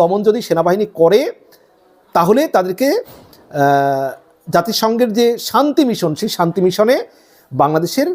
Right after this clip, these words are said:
সেনাবাহিনীদেরকে, সেনাবাহিনীদেরকে রাখবে না। এবং এটা কেন ডক্টর মোহাম্মদ ইউনূস করেছিলেন,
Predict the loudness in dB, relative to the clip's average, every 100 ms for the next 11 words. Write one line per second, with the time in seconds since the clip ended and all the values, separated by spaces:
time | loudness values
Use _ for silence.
0 | -8 _ -4 -2 0 0 0 0 -2 -2
1 | -4 -6 _ _ _ _ 0 2 2 2
2 | 0 0 2 2 0 -6 -8 -8 -20 _
3 | _ _ _ _ _ _ _ _ _ _
4 | _ _ 0 2 2 0 -8 _ _ _
5 | -2 0 0 -2 -4 0 2 2 0 0
6 | -2 0 -2 0 -2 -4 -2 2 2 0
7 | 0 0 0 0 -2